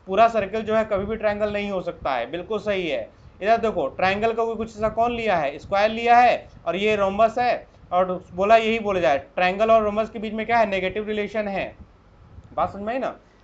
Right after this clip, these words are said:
तो simple सी बात है कि जहाँ पर जिनके बीच में negative बात होगी, अगर उनके बीच में can never बोलेगा तब सही होगा। लेकिन अगर किसी के बीच में relation क्या है? Can't से है, और या फिर क्या हो? Positive हो।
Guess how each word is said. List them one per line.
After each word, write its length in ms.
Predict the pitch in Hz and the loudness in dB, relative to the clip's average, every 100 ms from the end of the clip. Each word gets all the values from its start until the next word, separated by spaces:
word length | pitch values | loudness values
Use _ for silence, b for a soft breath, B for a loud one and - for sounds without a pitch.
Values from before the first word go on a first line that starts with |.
| _ | _
तो 60 | 165 | -12
simple 300 | 160 180 220 | -8 -6 -6
सी 100 | 226 | -2
बात 260 | 220 220 220 | 0 2 2
है 260 | 202 214 | 2 0
कि 140 | 214 220 | -2 -4
जहाँ 420 | 180 180 226 233 | -2 2 2 2
पर 160 | 220 214 | 0 -2
जिनके 300 | 175 180 226 | -6 -6 -6
बीच 220 | 214 214 | -6 -6
में 120 | 214 | -6
negative 440 | 214 180 262 247 196 | -4 -2 -2 -4 -2
बात 220 | 208 208 | -2 -2
होगी, 400 | 160 220 214 208 | -2 -4 -2 -4
अगर 200 | 196 190 | -4 -4
उनके 240 | 185 185 | -6 -8
बीच 180 | 208 208 | -8 -8
में 180 | 208 202 | -10 -6
can 200 | 202 190 | -4 -4
never 160 | 190 175 | -6 -6
बोलेगा 380 | 170 208 214 208 | -4 -4 -2 -2
तब 220 | 196 185 | -2 -4
सही 200 | 175 202 | -4 -2
होगा। 380 | 233 190 202 208 b b b - | -2 0 -2 -4 b b b -6
लेकिन 320 | 190 202 226 | -4 -2 -2
अगर 240 | 214 220 | 0 0
किसी 360 | 220 - 190 233 | -4 -6 -10 -8
के 100 | 226 | -8
बीच 220 | 208 208 | -6 -6
में 160 | 214 220 | -6 -4
relation 420 | 208 196 220 208 | -4 -6 -8 -6
क्या 160 | 220 220 | -2 0
है? 300 | 214 214 220 | 2 0 -2
Can't 520 | - 180 180 220 226 | -6 -2 0 -2 -6
से 260 | 233 247 | -2 0
है, 340 | 226 214 226 - - _ _ _ - - - - - - | 2 2 0 -4 -20 _ _ _ -20 -20 -20 -20 -20 -2
और 160 | 170 180 | 0 2
या 280 | 180 214 | 2 4
फिर 180 | 233 226 | 4 0
क्या 200 | 220 214 | -2 2
हो? 240 | 214 208 233 | 4 4 0
Positive 640 | 233 196 190 185 - 233 | 0 2 2 2 -2 -4
हो। 260 | 165 117 | -4 -6